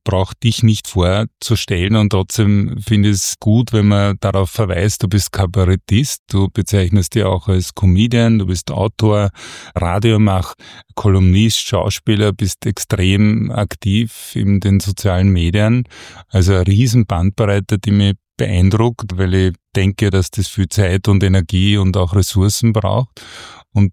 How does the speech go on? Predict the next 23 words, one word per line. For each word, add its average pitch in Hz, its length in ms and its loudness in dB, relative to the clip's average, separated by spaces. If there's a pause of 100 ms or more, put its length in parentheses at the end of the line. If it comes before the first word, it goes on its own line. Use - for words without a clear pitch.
bist 107 240 0
hochgradig 104 540 0
engagiert. 101 760 0
Und 107 260 2 (300)
ich 95 140 2
würde 117 240 2
das 104 220 -2
Gespräch 107 440 0
ganz 113 300 0
gern 107 260 0
sozusagen 104 480 2
wirklich 110 380 -4 (160)
mit 107 360 -6
dem 107 140 2
Kern, 95 640 0
so 95 260 0
wie 92 280 2
das, - 420 -2
glaub 92 220 0
ich, - 340 -4
äh, - 140 -6 (400)
zu 113 120 -2
erfassen, 113 600 0